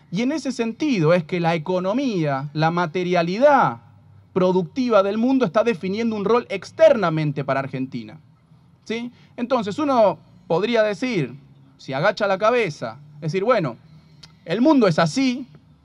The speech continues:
lo único que me queda es producir alimentos. Y yo creo que este es el proyecto de Macri. Este es el proyecto de Macri, más allá de las espe-, de la especulación financiera, de las transferencias que está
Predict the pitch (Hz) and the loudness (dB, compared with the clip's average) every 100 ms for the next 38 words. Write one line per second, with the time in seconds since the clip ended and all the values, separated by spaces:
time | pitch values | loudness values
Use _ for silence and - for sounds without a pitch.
0 | _ _ 151 208 285 240 190 170 165 160 | _ _ 0 2 4 2 0 0 -4 0
1 | 269 160 151 151 185 160 160 226 208 123 | 0 0 -2 -4 -4 -2 -2 -4 -4 -6
2 | 117 110 - - _ 226 294 302 277 262 | -10 -16 -20 -20 _ -8 -4 -4 0 0
3 | 262 254 180 170 160 160 208 170 151 240 | 0 -6 -6 -4 -4 -4 -4 -4 -4 -2
4 | 190 143 110 110 _ _ _ _ _ _ | -4 -6 -14 -16 _ _ _ _ _ _
5 | _ _ _ _ _ - 330 269 190 165 | _ _ _ _ _ -12 -8 -2 -2 -2
6 | 160 165 156 139 131 127 123 110 151 185 | -4 -4 -2 -2 -2 -6 -10 -8 -4 -2
7 | 190 202 190 165 151 147 147 151 147 143 | 0 2 4 4 0 -2 -4 -6 -6 -2
8 | 147 151 147 143 147 170 156 139 139 220 | -2 -2 -2 -2 -2 -4 -4 -6 -6 2
9 | 226 202 147 131 147 135 135 156 160 156 | 4 6 4 2 -2 -2 0 0 2 0
10 | 147 120 151 | 0 0 2